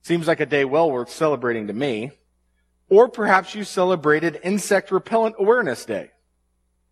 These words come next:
Um, I'm not sure about that one. We didn't celebrate that one personally. And of course, if you're wondering, today could also be considered Cancer Awareness Day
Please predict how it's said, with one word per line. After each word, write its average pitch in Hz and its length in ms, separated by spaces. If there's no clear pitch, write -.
Um, 131 560
I'm 135 120
not 147 180
sure 185 160
about 147 240
that 127 180
one. 156 200
We 147 140
didn't 120 240
celebrate 123 480
that 113 140
one 113 140
personally. 120 640
And 190 120
of 185 40
course, 196 220
if 185 100
you're 208 160
wondering, 160 440
today 156 340
could 151 160
also 160 340
be 139 140
considered 131 540
Cancer 156 480
Awareness 131 540
Day 117 360